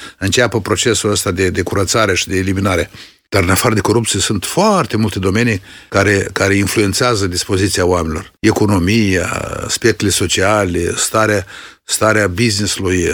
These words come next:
starea de, starea de lucruri în, în, în sprijinirea, uh, business-ului autohton, mic și mijlociu, piața de desfacere, investițiile străine în Republica Moldova. Sunt lucruri foarte, foarte serioase, foarte fundamentale,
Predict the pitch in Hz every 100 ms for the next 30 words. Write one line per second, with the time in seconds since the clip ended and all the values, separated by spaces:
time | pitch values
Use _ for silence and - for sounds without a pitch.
0 | 85 92 - 101 104 101 90 90 - -
1 | _ _ - - 107 104 104 107 113 113
2 | 92 104 107 101 87 101 98 95 101 95
3 | 95 92 - 120 110 107 131 180 139 98
4 | - - 90 87 95 110 95 95 - 98
5 | 92 85 104 92 104 82 107 90 80 -
6 | - 110 113 - 92 90 87 85 113 87
7 | - - - _ - 120 110 107 95 95
8 | 98 - 151 139 110 85 78 - - _
9 | - 98 117 110 110 - 139 110 110 95
10 | 110 120 156 123 90 87 107 95 87 87
11 | 85 90 87 76 - - _ _ - -
12 | 104 117 123 156 110 123 123 139 107 87
13 | 117 - 95 104 98 127 - 107 117 113
14 | 101 - 95 90 82 123 151